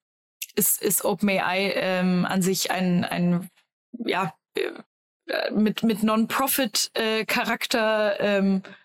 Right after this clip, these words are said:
irgendwie auch auftretende Research-Organisationen, die sagen, hey,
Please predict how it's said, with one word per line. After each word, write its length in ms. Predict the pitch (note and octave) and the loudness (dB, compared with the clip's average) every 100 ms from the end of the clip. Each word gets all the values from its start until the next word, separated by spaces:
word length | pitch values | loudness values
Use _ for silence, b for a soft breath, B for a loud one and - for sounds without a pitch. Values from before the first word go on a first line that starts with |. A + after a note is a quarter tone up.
| _ _ | _ _
irgendwie 220 | G#3+ G#3 | 2 2
auch 280 | G3+ - - | 0 -4 -2
auftretende 920 | A#3 - - - A3 A3 G3+ G3+ G3 | -2 0 0 0 0 2 2 2 2
Research-Organisationen, 1300 | F#3+ A3+ - G#3 E3+ - - - G3 F#3 F3+ G#3 G#3+ | 2 0 0 0 0 -2 0 0 2 2 2 2 2
die 60 | G3+ | 2
sagen, 180 | F#3+ | 2
hey, 260 | G3+ G3+ | 2 0